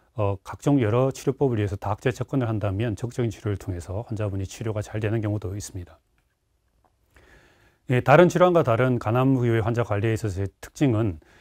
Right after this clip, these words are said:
예, 간암이 재발하는 여부를 확인하기 위해서 보다 자주 씨티 검사와 종양 표주자 같은 검사들을 필요로 합니다. 또 환자의 추적 관찰 기간이, 이 암이 좀 재발하기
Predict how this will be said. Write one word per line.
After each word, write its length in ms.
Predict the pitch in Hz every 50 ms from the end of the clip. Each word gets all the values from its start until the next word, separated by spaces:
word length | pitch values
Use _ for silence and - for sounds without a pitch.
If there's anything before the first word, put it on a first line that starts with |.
| _ _ _ -
예, 80 | 110 104
간암이 380 | - - 117 135 139 143 147 139
재발하는 580 | 143 120 113 113 139 147 139 156 156 156 156
여부를 320 | 135 110 98 107 104 113 107
확인하기 500 | - 151 147 151 143 131 123 113 107 95
위해서 400 | 95 95 92 - 95 101 123 -
보다 220 | - 127 127 123
자주 300 | 110 - - 135 127 139
씨티 320 | 131 - 160 - - 160 143
검사와 480 | 123 107 101 - 95 92 104 117 135
종양 340 | - - 107 104 104 104 110
표주자 340 | 104 - 156 143 143 143 131
같은 240 | 110 107 - - 120
검사들을 640 | 104 101 98 90 95 98 90 95 92 98 104 104 - - - - - _ _ -
필요로 280 | - - 160 156 131
합니다. 300 | 101 92 92 87 - 95 98 -
또 320 | - 123 104 104 127 175 - _ _ _ _ _ _ _ _ _
환자의 340 | - 139 131 147 143 135
추적 240 | 131 - - 165 151
관찰 300 | - 143 139 - 139 123
기간이, 500 | 104 117 107 110 101 101 113 117 98 85 - _ _ _ _ _ _ -
이 100 | 107 107 -
암이 460 | 123 120 127 131 135 135 135 135 127 -
좀 200 | - 131 127 117
재발하기 800 | - 120 110 127 127 127 131 131 117 120 120 117 113 117 -